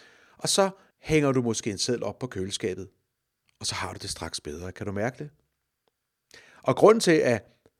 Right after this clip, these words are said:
sådan nogle regler ikke virker, det er jo også, at de ofte handler om at prøve at regulere adfærden, og ikke om vanerne bag. Og det virker jo meget sjældent, ligesom alle mulige andre kurer. Men hvad virker så?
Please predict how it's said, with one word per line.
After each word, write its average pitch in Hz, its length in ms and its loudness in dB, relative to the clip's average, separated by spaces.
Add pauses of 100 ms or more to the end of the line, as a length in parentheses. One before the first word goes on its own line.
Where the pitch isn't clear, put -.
(140)
sådan 165 220 2
nogle 160 160 2
regler 123 300 2
ikke 107 200 -4
virker, 196 280 8 (480)
det 156 80 8
er 185 80 10
jo - 80 8
også, 151 300 4 (140)
at 160 120 2
de - 80 2
ofte 127 300 2
handler 127 380 -2 (320)
om 110 220 2 (540)
at - 80 -4
prøve 120 260 4
at 131 60 0
regulere 95 560 -8
adfærden, 151 440 4 (580)
og 107 160 -2
ikke 127 240 -2
om 117 160 -2 (480)
vanerne 104 400 -4
bag. - 320 -12 (680)
Og 226 100 -2
det 240 120 -2
virker 208 240 0
jo 175 220 -2
meget 160 240 2
sjældent, 180 460 -4 (160)
ligesom 135 240 -2
alle 107 180 -2
mulige 120 200 0
andre 87 220 -6
kurer. 78 320 -12 (1600)
Men 110 100 -4
hvad 151 120 0
virker 160 240 2
så? 90 220 -4